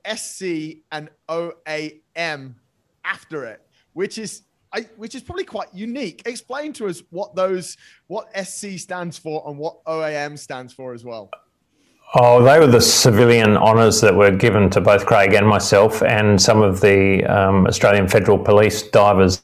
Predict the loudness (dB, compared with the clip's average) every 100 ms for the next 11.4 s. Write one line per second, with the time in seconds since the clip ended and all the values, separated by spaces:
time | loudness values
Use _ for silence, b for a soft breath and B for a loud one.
0 | -2 0 -2 -4 -4 0 2 2 0 0
1 | 2 4 2 2 2 4 2 2 2 2
2 | B B B B 0 2 4 2 2 4
3 | 4 2 0 0 0 0 0 0 2 4
4 | 4 2 0 0 2 2 2 2 0 -4
5 | -6 -6 -2 0 2 2 2 2 4 4
6 | 2 0 2 2 2 2 0 0 0 -2
7 | B B B B -6 -2 0 2 2 2
8 | 4 4 4 2 2 2 2 4 6 6
9 | 2 0 0 2 4 4 4 4 4 2
10 | 0 0 0 -2 -2 0 -2 -8 -6 -2
11 | 0 0 -2 -4